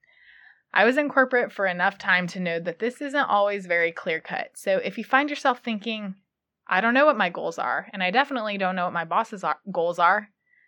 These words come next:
then you need to ask. Again, if that's you, then I suggest setting up a time with your boss A S A P to have this conversation. Frame it accordingly.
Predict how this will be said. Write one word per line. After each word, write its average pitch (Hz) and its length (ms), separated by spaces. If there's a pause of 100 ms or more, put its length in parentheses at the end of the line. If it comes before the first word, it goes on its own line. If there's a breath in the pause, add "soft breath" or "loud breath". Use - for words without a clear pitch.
(120)
then 226 140
you 247 140
need 196 300
to - 200
ask. - 560 (920 loud breath)
Again, 196 480
if 220 240
that's 285 340
you, 202 220
then 208 160
I 226 140
suggest 302 440
setting 240 260
up 233 140
a 226 60
time 202 260
with 190 100
your 202 140
boss 170 420 (200)
A 202 100
S 220 160
A 233 120
P 185 200
to 180 60
have - 180
this - 140
conversation. - 720 (920)
Frame 233 300
it 240 100
accordingly. - 600